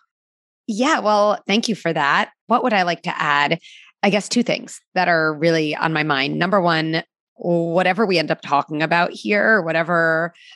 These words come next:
I end up saying that might seem like a good idea to try, I just want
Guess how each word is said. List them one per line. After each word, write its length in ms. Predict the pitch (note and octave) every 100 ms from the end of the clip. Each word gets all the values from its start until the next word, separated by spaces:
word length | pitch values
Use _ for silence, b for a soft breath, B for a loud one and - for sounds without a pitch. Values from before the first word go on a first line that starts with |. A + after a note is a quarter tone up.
| -
I 80 | F#3
end 120 | F3+
up 120 | -
saying 800 | - F3+ E3+ E3+ D#3+ D#3 D3 C#3+ -
that 160 | - E3+
might 180 | E3 E3
seem 240 | F3+ E3+
like 180 | E3+ D#3+
a 60 | D#3+
good 160 | F3
idea 540 | D#3 D#3 D#3+ D3+ D3+ D#3+
to 100 | -
try, 560 | - D#3 D#3 F3 F#3+ -
I 120 | F3+
just 180 | F3+ F3+
want 240 | F3 E3+